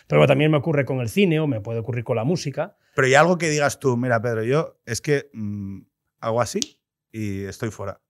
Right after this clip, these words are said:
Speaker 1: Uh, pues no sé. Es que depende, claro. Pero puede
Speaker 2: Yo
Speaker 1: ocurrir con muchas cosas.
Speaker 2: Yo es que creo que hay un momento que la sensorialidad te ayuda, ¿no? Y yo, por ejemplo, con la gastronomía, cuando notas que algo dices tú, "Joder, es que aquí hay verdad, ¿no?". Aquí el cocinero, los callos de La Tasquería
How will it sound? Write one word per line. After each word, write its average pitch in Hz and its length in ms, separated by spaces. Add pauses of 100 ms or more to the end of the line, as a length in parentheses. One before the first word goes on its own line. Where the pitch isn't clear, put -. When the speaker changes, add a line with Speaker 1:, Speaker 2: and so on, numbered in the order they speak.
(680)
Speaker 1:
Uh, 151 180
pues 117 160
no 120 80
sé. - 280 (380)
Es 131 140
que - 80
depende, 147 380
claro. 123 260 (920)
Pero 135 140
puede 196 120
Speaker 2:
Yo 208 40
Speaker 1:
ocurrir 180 200
con 160 120
muchas 123 220
cosas. - 440 (200)
Speaker 2:
Yo 123 140
es - 80
que 185 140
creo 190 160
que 190 80
hay 170 80
un 175 60
momento 180 280
que 175 60
la 123 100
sensorialidad 113 920
te 120 160
ayuda, 104 480
¿no? 127 240
Y 113 100
yo, 110 100
por 131 100
ejemplo, 156 180
con 151 100
la 123 60
gastronomía, 110 640
cuando 95 240
notas 127 320
que - 120
algo 123 280
dices 104 320
tú, 98 100
"Joder, - 220
es 92 80
que 104 80
aquí 101 140
hay 127 100
verdad, 98 340
¿no?". 101 300
Aquí 92 220
el 127 120
cocinero, 120 560
los 98 180
callos 139 360
de 143 80
La 117 100
Tasquería 113 640